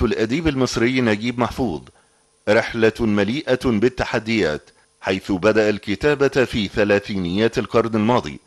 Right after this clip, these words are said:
ولم تلقى كتابته اهتمامًا حتى قرب نهاية الخمسينيات، وبدأت كتابته في السطوع بعد تناوله للشارع المصري والحياة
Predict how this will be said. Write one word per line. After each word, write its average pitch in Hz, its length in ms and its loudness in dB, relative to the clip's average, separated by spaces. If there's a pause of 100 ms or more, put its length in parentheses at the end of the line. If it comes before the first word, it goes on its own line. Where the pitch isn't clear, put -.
(360)
ولم 104 300 4
تلقى 120 520 2
كتابته 135 680 0
اهتمامًا 110 680 2 (220)
حتى 160 380 0
قرب 110 440 2
نهاية 104 580 0
الخمسينيات، 104 960 0 (440)
وبدأت 107 540 2
كتابته 135 600 -2
في - 100 -8
السطوع 131 640 0 (280)
بعد 107 360 2
تناوله 127 500 0
للشارع 131 560 -2
المصري 120 520 -2
والحياة 113 480 2